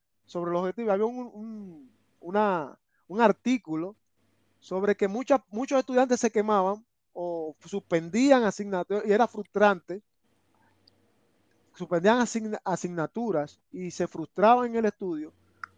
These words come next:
por no entender los objetivos.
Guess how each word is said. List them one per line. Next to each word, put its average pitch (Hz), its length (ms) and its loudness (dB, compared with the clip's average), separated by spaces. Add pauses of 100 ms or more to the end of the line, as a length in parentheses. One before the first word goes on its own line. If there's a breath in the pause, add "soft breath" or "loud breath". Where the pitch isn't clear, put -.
(160)
por 185 180 0
no 202 180 0
entender 214 640 4
los 190 320 -4
objetivos. 156 840 -8